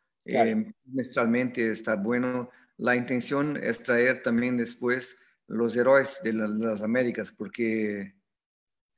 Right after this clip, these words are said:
Speaker 2: nosot-, los nuevos no conocen quién fueron los mejores, quién fueron los campeones olímpicos en el pasado.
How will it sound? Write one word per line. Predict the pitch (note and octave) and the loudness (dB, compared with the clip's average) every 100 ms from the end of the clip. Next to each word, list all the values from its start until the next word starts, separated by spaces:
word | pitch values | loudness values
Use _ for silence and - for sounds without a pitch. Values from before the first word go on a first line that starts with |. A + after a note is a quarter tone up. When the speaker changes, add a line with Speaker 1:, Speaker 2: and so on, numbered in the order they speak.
| - | -20
Speaker 2:
nosot-, | - A2 A#2 A#2+ C#3 - | -8 -4 -4 -2 -6 -4
los | B2+ A#2 | -4 -2
nuevos | A#2+ A#2+ C3+ D3 C#3+ E3 - - _ _ _ _ _ _ _ - | 0 0 2 0 0 -4 -6 -20 _ _ _ _ _ _ _ -8
no | A#2+ B2+ C3+ | -2 -2 0
conocen | C3+ C#3 C#3 D#3 | 0 0 -2 -6
quién | C#3+ B2 A2 | -4 -6 -4
fueron | C3+ C3+ C#3 | -2 -2 -2
los | B2 A#2 | -2 -2
mejores, | A2 G#2+ A2 - B2+ B2+ A#2 - - _ _ _ | 0 -2 -6 -2 2 2 0 -6 -20 _ _ _
quién | A2+ | -6
fueron | - C3 B2+ | -4 -2 -4
los | A#2 | -4
campeones | A#2 G#2 C3 A#2 | -4 -2 -4 -2
olímpicos | A#2 C3+ C3 A2 | -2 -2 -6 -6
en | G#2+ | -6
el | G2+ | -6
pasado. | G2 - C3+ G2+ | -8 -2 -2 -2